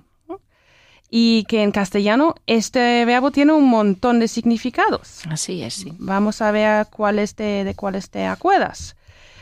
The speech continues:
Speaker 1: Verrückt werden.
Speaker 2: Volverse loco.
Speaker 1: Schwanger werden.
Speaker 2: Quedarse embarazada.
Speaker 1: Berühmt werden.
Speaker 2: Llegar a ser famoso.
Speaker 1: Böse werden.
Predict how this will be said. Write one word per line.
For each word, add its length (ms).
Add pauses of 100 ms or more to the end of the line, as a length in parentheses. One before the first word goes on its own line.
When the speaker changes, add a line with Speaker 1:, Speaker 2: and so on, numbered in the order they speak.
(140)
Speaker 1:
Verrückt 500
werden. 440
Speaker 2:
Volverse 480
loco. 340 (260)
Speaker 1:
Schwanger 500
werden. 380 (520)
Speaker 2:
Quedarse 320
embarazada. 600 (520)
Speaker 1:
Berühmt 600
werden. 280 (180)
Speaker 2:
Llegar 300
a 80
ser 200
famoso. 520 (260)
Speaker 1:
Böse 500
werden. 320